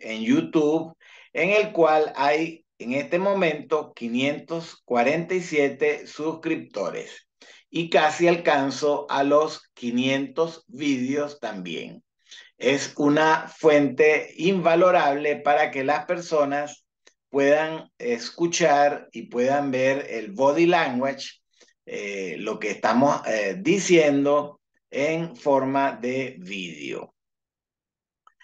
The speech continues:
Entre las nuevas alianzas es muy importante la Alianza por la Niñez de World Vision Costa Rica,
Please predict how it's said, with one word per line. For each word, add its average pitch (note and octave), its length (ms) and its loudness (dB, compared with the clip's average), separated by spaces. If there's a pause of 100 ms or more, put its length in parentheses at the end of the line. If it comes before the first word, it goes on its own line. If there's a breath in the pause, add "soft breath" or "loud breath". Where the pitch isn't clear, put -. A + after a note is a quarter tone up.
(280 soft breath)
Entre G#3 400 4
las D3 200 6
nuevas D3 340 6
alianzas D3 960 4
es A#2+ 180 2
muy C#3 280 2
importante B2+ 1200 -2
la C#3 260 0
Alianza C#3 920 0
por E3 240 4
la C#3+ 160 2
Niñez C3+ 720 -6
de G2+ 160 -8
World B2+ 440 0
Vision C3 460 -4
Costa C#3 380 -2
Rica, B2 600 -6